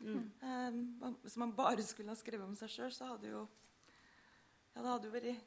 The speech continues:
Speaker 2: knausgård ad absurdum, skal jeg si. Det er liksom, det, det må, det må få finnes en forestillingsevne, og det er jo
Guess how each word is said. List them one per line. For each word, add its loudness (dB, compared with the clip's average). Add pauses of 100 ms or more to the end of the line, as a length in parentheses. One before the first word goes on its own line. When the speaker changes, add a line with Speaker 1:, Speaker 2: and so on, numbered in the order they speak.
(160)
Speaker 2:
knausgård 2
ad 2
absurdum, 0
skal -2
jeg -2
si. -2
Det -2
er 0
liksom, -6
det, 2 (140)
det 4
må, 6
det 8
må 10
få -4
finnes 4
en 8 (600)
forestillingsevne, 4
og 2
det 4
er 4
jo 4